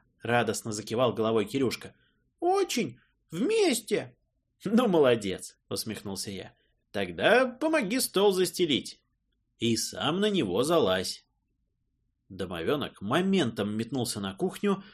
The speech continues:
откуда припер старую плотную скатерть, которая взметнулась у него на стол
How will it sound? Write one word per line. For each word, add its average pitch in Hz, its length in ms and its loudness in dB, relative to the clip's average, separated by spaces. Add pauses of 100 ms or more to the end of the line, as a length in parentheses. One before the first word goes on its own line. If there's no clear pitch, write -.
(220)
откуда 247 380 0
припер 214 400 4
старую 196 720 4
плотную 120 500 2
скатерть, - 720 -2
которая 90 400 -4
взметнулась 87 720 -4
у 101 40 -6
него 92 180 -6
на 90 140 -6
стол 190 360 2